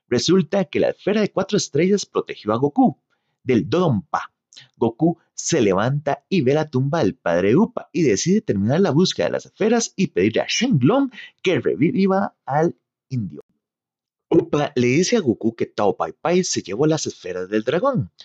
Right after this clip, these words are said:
y Goku piensa que posiblemente regrese a recuperar la de cuatro estrellas. Goku se molesta ya que nunca había enfrentado a alguien tan fuerte como el asesino. Upa le sugiere subir por la Torre Karin y tomar el agua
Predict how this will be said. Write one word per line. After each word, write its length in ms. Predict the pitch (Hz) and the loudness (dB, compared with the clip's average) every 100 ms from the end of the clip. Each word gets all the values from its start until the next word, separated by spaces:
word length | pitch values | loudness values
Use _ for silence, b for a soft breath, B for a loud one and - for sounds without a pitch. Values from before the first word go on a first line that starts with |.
| b b | b b
y 140 | - 262 | -2 2
Goku 340 | 269 254 247 | 2 2 0
piensa 400 | - 233 226 247 _ | 2 2 2 -2 _
que 140 | - 220 | -8 -4
posiblemente 560 | 214 180 170 170 175 | 0 0 0 0 -2
regrese 380 | 165 113 87 92 | -2 0 0 0
a 60 | 117 | -2
recuperar 520 | 110 - 73 98 - - | -4 -10 -6 -6 -6 -8
la 180 | 131 147 | -2 0
de 120 | 147 | -2
cuatro 300 | - 76 87 | -4 -6 -6
estrellas. 560 | - 123 110 - - _ _ _ _ | -4 -2 -2 -4 -8 _ _ _ _
Goku 440 | - 180 190 180 _ _ - | -2 0 0 0 _ _ -8
se 200 | - 160 | -2 0
molesta 420 | 120 131 - 92 | 2 0 0 -2
ya 160 | - | -4
que 120 | - 90 | -6 -4
nunca 360 | 127 180 - | 0 0 0
había 200 | 143 143 | 2 2
enfrentado 560 | 147 113 90 101 135 113 | 0 -2 -4 -2 0 2
a 60 | |
alguien 240 | 101 120 127 | 0 -2 -6
tan 220 | 92 85 | -6 -8
fuerte 440 | - 113 - - | -4 -4 -4 -10
como 220 | - 92 90 | -10 -4 -2
el 80 | |
asesino. 520 | 92 107 151 165 101 _ _ _ - | -2 -4 -2 -2 -4 _ _ _ -2
Upa 440 | 127 127 131 127 B B | 0 0 -2 -4 B B
le 140 | 131 131 | -2 0
sugiere 640 | 110 - 139 185 98 - _ - | -2 0 2 4 2 -2 _ -4
subir 380 | - 101 104 - | 2 4 2 2
por 120 | 127 | -2
la 60 | |
Torre 260 | - 78 80 | -2 -6 -8
Karin 340 | - 143 185 - | -4 0 0 0
y 100 | - | -4
tomar 280 | 123 101 110 | 0 0 0
el 120 | 90 | 0
agua 340 | 135 160 147 | 0 0 -2